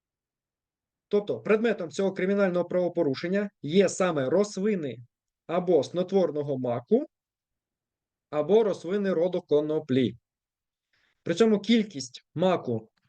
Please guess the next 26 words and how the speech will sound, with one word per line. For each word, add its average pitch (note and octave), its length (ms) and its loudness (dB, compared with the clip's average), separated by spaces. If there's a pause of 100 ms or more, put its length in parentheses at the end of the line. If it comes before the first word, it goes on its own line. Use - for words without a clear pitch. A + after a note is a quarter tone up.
(120)
рослин D#3 380 0
маку C#3+ 440 0 (500)
від G#3 180 2
ста, D3 520 0 (600)
тобто D3 580 0
сто G#3+ 480 4
і F#3+ 100 0
більше, D#3 520 0 (600)
ну G#3+ 160 -2
тут D3+ 180 -2
до F3 160 4
п'ятисот, E3+ 580 0
відповідно, F3 500 -2
бо D#3 120 0
це D#3 140 -4
частина D#3 400 -2
перша, D3+ 440 0 (540)
е, C3 320 -2
якщо D3 260 2
більше D#3+ 320 -2
п'ятисот, D#3+ 520 0
то D3 180 0
це C#3+ 220 -6
вже B2+ 360 -2
частина B2+ 320 -6
друга. G#2+ 220 0